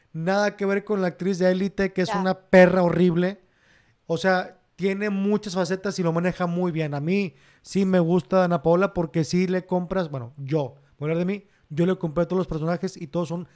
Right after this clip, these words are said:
Speaker 1: diferentes, eh, en cada una de sus categorías. Entonces, es una buena apuesta Dana Paola. Aparte, como tú lo dices, es una gran cantante.
Speaker 2: Sí,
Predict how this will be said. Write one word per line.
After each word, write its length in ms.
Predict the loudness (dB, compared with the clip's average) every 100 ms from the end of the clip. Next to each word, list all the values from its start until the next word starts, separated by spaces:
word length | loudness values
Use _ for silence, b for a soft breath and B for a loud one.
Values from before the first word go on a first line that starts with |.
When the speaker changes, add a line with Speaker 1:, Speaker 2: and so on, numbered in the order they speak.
| b
Speaker 1:
diferentes, 960 | -6 0 0 4 4 4 0 -6 -6 -10 b b
eh, 220 | -6 -4 -4
en 80 | -4
cada 280 | -2 -2 -2
una 420 | -4 -4 -6 -8
de 200 | -10 -8
sus 140 | -8 -8
categorías. 480 | -8 -4 -2 -2 -4
Entonces, 480 | -4 0 0 -2 _ b b b b -6
es 180 | -4 -2
una 140 | 0
buena 240 | 0 0 0
apuesta 360 | -2 -2 -2
Dana 200 | -2 -2
Paola. 300 | 0 0 -2
Aparte, 380 | -4 -6 -6 -10
como 260 | -10 -10 -6
tú 120 | -2
lo 100 | 0
dices, 360 | 0 -2 -4
es 160 | -6 -8
una 180 | -8 -8
gran 240 | -8 -8
cantante. 560 | -8 -10 -10 -14 -16 _ _ _ _ _ _ _ _
Speaker 2:
Sí, 300 | -8 -8